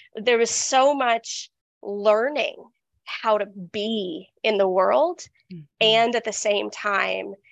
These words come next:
Speaker 1: it was nev-, there was never a point where I was not completely and utterly taken care of. And, and I have one kind of funny caveat, and just to kind of wrap around how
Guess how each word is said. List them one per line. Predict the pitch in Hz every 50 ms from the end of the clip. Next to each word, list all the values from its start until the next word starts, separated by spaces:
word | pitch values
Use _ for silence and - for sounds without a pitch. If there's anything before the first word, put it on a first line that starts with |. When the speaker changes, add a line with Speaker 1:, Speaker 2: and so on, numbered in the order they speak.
| _ _ _
Speaker 1:
it | - 214 214
was | 208 208 208 202 196 202 - - - - _ _ _ _ _ _ _ _ _ _ _ _ _ _ _
nev-, | 226 226 233 226 226 240 240 190
there | 220 220 208
was | 202 196 202
never | 220 220 220 226 233 233 240 247 233
a | 226
point | 220 - - 226 202 196 185 175 190 - - _
where | _ 214 214 208 208
I | 196 196 190
was | 196 196 202 196 196 -
not | - 214 196 196 - _
completely | - 220 196 - - - _ _ 226 220 220 - 202 196 196
and | 190 - -
utterly | 185 185 175 - - -
taken | - - - - - - -
care | - - - - - -
of. | - - _ - - - - - _
And, | - 220 220 214
and | - - 214
I | 208 208
have | 208 - 226 233 220 214
one | 220 233 220 240 247 269 302 311
kind | - - 247 226 208
of | 196
funny | - - - - 220 214 220 226 233 240 240 240 247 247 _ _ _ _ _ _
caveat, | - - 208 190 185 175 165 160 - - - - - _ -
and | 220 214 214 208
just | 220 226 226 -
to | - 262
kind | - - 226 220 208
of | 190 - -
wrap | 208 202 202 - 214 -
around | 226 214 196 185 190 190 190 190 196 202
how | - - - - 220 214 220 220 226 233 240 247